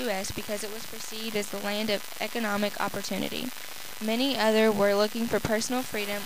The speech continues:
or relief from political and religious per-, persecution. Seventy percent of all immigrants entered through New York City, which became known as the Golden Door. Many states that didn't have large populations sought to attract immigrants by offering jobs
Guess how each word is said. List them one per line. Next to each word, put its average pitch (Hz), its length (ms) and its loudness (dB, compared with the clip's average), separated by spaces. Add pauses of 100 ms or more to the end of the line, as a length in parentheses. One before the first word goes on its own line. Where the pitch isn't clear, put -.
or 202 80 -6
relief 202 380 -6
from 214 180 -4
political 214 540 0
and 202 180 0
religious 196 460 -2
per-, 196 220 -4 (220)
persecution. - 760 -2 (580)
Seventy 254 400 0
percent 247 440 0
of 190 120 0
all 208 220 6
immigrants 190 640 0
entered 226 260 6
through 202 300 -2
New 208 100 -2
York 240 300 0
City, 180 280 2
which 180 240 -2
became 214 360 -2
known 202 240 0
as 190 240 0
the - 220 -6
Golden 185 400 -4
Door. - 240 -4 (1600)
Many 254 280 0
states 220 480 -4
that 214 160 -6
didn't 233 260 -6
have 220 240 -6
large 208 320 0
populations 208 960 -2
sought 226 300 -2
to 277 120 -2
attract 240 400 -4
immigrants 202 440 -4
by 208 140 0
offering 220 440 0
jobs 208 480 0